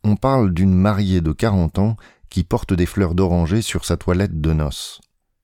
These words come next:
Elle aurait droit à des oranges, dit Giboyer. Mais nous n'en finirions pas si nous devions prendre une à une les diverses lois que nous avons énoncées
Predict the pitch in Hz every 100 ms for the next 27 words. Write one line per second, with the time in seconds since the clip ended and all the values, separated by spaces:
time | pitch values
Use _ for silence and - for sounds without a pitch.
0 | _ _ _ - 87 80 80 80 80 76
1 | 78 98 85 73 60 - _ _ - 78
2 | 73 78 76 73 65 - _ _ _ _
3 | _ _ _ _ - - - - 92 98
4 | 101 98 104 110 104 95 - 110 - 90
5 | 90 87 82 90 - 90 87 92 110 101
6 | 87 95 120 113 - 82 85 98 110 -
7 | 95 101 98 85 80 82 85 85 78 76
8 | - 98 107